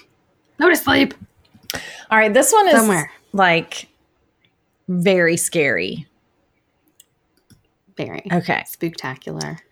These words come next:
Speaker 1: Okay, I'm ready.
Speaker 2: Okay. So this one says, "Okay, I have two stories that are almost exactly alike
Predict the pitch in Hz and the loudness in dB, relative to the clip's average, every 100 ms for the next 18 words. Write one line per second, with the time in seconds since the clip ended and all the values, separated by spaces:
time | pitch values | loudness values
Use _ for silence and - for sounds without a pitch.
0 | - 165 139 - _ - 165 165 196 180 | -10 -8 -6 -10 _ -10 -2 2 2 0
1 | - 151 _ _ _ _ _ _ - 202 | -6 -6 _ _ _ _ _ _ -6 0
2 | 233 254 254 247 226 214 214 202 196 175 | 0 2 2 2 2 0 2 0 0 -4
3 | - 277 311 359 240 190 160 160 165 185 | -4 -2 0 0 0 2 0 -2 -4 0
4 | 151 165 180 175 160 160 165 185 269 269 | 2 2 0 -4 -6 -2 -2 0 0 2
5 | 175 143 165 - | 2 0 -4 -8